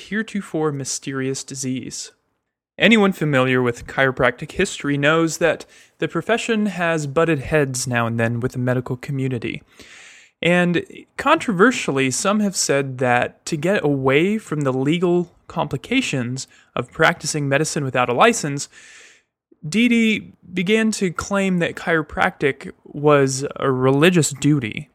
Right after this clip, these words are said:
Here's a quote that might lead someone to that conclusion. Quote, "It was quite mindful and generous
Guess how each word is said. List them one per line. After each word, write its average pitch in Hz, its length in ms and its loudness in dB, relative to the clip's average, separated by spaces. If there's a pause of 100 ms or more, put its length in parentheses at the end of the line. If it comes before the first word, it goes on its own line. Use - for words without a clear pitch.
Here's 247 240 4
a 175 60 2
quote 143 300 4
that 135 120 2
might 147 300 0
lead 160 260 -2
someone 127 340 -4
to - 80 -8
that 123 200 -6
conclusion. 120 640 -4 (960)
Quote, 185 400 4 (720)
"It - 100 4
was 180 180 6
quite 294 260 4
mindful 143 580 2
and 127 160 -2
generous 139 640 0